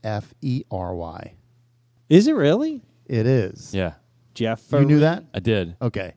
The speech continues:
Speaker 3: And somebody s-, has been spelling it Jeffrey, and so I'm just like, "All right, well, that's gonna be it."
Speaker 2: Wow, I did not know it was Jeffery.
Speaker 1: Yeah, uh, I just,
Speaker 3: Let me see.
Speaker 1: I just
Speaker 3: Yeah.
Speaker 1: threw. I'm sorry if that really didn't matter to
Speaker 2: Huh.
Speaker 1: y'all.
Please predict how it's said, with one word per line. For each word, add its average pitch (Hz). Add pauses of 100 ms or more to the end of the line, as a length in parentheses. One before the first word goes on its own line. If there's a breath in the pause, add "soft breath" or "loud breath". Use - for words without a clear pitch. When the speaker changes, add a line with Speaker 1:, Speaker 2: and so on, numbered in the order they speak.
Speaker 3:
And 95 (600)
somebody 117
s-, - (120)
has 98
been 101
spelling 98
it 95 (320)
Jeffrey, 92 (680)
and 87
so 85
I'm 85
just -
like, 78
"All 90
right, 123
well, 80
that's 80
gonna 90
be 85
it." 101
Speaker 2:
Wow, 110
I 95
did 101
not 101
know 107
it 92
was 90
Jeffery. 80 (140)
Speaker 1:
Yeah, 156
uh, 120 (100)
I 107
just, 107
Speaker 3:
Let -
me 90 (180)
see. 78
Speaker 1:
I 113 (100)
just - (120)
Speaker 3:
Yeah. 85 (560)
Speaker 1:
threw. 135
I'm 117
sorry 123
if 101
that 104
really 107
didn't 98
matter 104
to 147
Speaker 2:
Huh. 151
Speaker 1:
y'all. 131